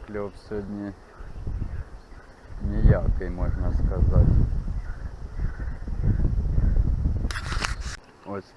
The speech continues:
перша нормальна покльовка, бо перед цим було дві штуки.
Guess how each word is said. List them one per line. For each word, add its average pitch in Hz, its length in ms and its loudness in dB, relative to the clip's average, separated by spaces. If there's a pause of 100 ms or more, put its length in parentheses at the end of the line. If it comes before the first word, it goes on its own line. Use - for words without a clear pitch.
перша 101 540 -6 (220)
нормальна 101 600 -6 (100)
покльовка, 120 560 -8
бо 95 200 -6 (100)
перед 101 220 -6 (160)
цим 101 120 -10
було 98 320 -6 (140)
дві 101 120 -8
штуки. - 560 -14